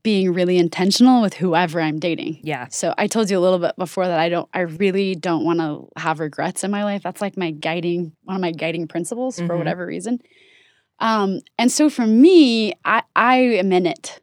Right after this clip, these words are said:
Speaker 1: If we're, if I'm dating, I'm in it. Whether I, that's, that relationship was short and it, it helped me to build something, or whether I dated a guy for nine months and, and almost got engaged. But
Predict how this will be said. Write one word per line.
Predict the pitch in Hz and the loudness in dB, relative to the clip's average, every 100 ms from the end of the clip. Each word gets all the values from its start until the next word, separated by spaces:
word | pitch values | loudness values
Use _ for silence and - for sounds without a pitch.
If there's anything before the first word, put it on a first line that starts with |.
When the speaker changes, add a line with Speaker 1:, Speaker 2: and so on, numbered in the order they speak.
| _ _ - | _ _ -12
Speaker 1:
If | - | -8
we're, | 190 214 | -6 -4
if | 196 208 | -4 -2
I'm | 214 | -2
dating, | 196 180 185 180 | 0 -2 -2 0
I'm | 170 170 | -2 -2
in | 170 170 | -2 -2
it. | 170 - | -2 -8
Whether | - 190 185 | -6 -2 0
I, | 170 156 - | 0 -2 -2
that's, | 190 185 - | -4 -4 -2
that | 196 - | 0 2
relationship | 185 185 180 175 180 - | 2 2 0 0 -2 0
was | 175 | 2
short | - - 185 185 - - | 2 2 2 2 0 0
and | 180 175 | 2 2
it, | - | 2
it | 165 | 0
helped | 170 165 | 2 0
me | 180 180 | 2 0
to | 175 | -2
build | 165 170 | -2 -2
something, | 180 175 175 160 | -2 -2 0 -2
or | 156 | -2
whether | 165 165 - - | -4 -6 -8 -10
I | 180 | -10
dated | 170 175 156 | -8 -10 -10
a | |
guy | 156 156 | -8 -10
for | - 156 - - _ - | -10 -14 -14 -20 _ 4
nine | 285 247 | 8 8
months | 185 185 185 | 8 4 4
and, | 170 - | 2 4
and | 175 180 | 2 4
almost | 170 180 170 | 4 2 2
got | 180 175 | 2 2
engaged. | 165 165 170 - | 2 2 0 0
But | 170 | -2